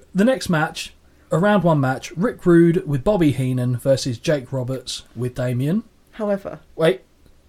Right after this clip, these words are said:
Speaker 1: What a happening, Jess. It has been a while since I heard that, so I was getting concerned.
Speaker 2: <laughs>
Speaker 1: Go.
Speaker 2: I, the, so the match isn't announced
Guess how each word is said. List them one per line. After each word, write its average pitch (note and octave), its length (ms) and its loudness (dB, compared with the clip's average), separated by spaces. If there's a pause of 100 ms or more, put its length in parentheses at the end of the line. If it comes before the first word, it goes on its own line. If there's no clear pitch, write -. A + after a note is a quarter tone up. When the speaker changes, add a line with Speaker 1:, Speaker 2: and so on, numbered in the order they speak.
(460)
Speaker 1:
What D#3+ 180 2
a F3 60 0
happening, B2 440 -4
Jess. - 480 -8 (1040)
It G3+ 140 6
has F3 100 2
been G3+ 180 4
a G3 60 4
while A3+ 300 6
since G3 200 -4
I G3 100 2
heard G#3+ 200 2
that, D3 180 -4
so F3 120 0
I - 20 4
was F3 100 2
getting F#3 200 -2
concerned. G3 520 0 (180)
Speaker 2:
<laughs> - 180 -20
Speaker 1:
Go. G#2+ 140 -10 (640)
Speaker 2:
I, D#4 500 0 (760)
the, A3+ 300 2
so C4 280 4
the A3+ 160 -2
match C#4 400 -2
isn't C4 320 -2
announced G3+ 840 -4